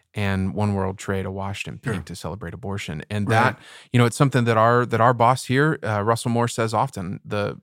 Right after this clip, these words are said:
Speaker 1: our conscience will not be seared forever on this question.
Speaker 2: No, that is true. Uh, and we remember what the prophet said, "Woe to those who call good evil and
Speaker 1: Yeah.
Speaker 2: evil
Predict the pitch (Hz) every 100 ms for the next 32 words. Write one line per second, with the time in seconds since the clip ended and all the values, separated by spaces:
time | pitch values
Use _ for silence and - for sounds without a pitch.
0 | - 107 120 - 123 131 131 113 - 110
1 | 101 113 - 104 - 104 107 - 101 104
2 | 101 87 95 107 - 104 - - 117 -
3 | 117 101 110 104 - - 127 117 101 101
4 | - 110 104 101 110 110 104 107 113 110
5 | 113 107 98 95 - 101 92 92 - 98
6 | 92 101 107 95 98 92 - 98 98 95
7 | 90 98 - 95 98 98 90 98 98 104
8 | 98